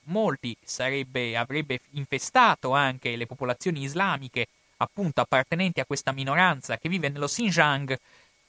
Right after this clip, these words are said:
sostanzialmente con la scusa del terrorismo la Cina in realtà ha tutta l'intenzione di rendere omogenea la propria popolazione,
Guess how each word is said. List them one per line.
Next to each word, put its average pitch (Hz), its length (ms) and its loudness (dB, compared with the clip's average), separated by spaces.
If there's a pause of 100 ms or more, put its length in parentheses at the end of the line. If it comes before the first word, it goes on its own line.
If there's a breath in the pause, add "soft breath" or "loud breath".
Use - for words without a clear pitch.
(440)
sostanzialmente 220 640 4
con 165 140 6
la 160 80 6
scusa 170 260 2
del 151 160 2
terrorismo 139 600 2
la 185 120 4
Cina 175 320 0
in 160 60 2
realtà 139 320 4
ha 127 100 2
tutta 214 240 2
l'intenzione 160 540 0
di 147 80 -2
rendere 151 340 4
omogenea 165 580 4
la 131 120 4
propria 139 260 -2
popolazione, 120 800 -4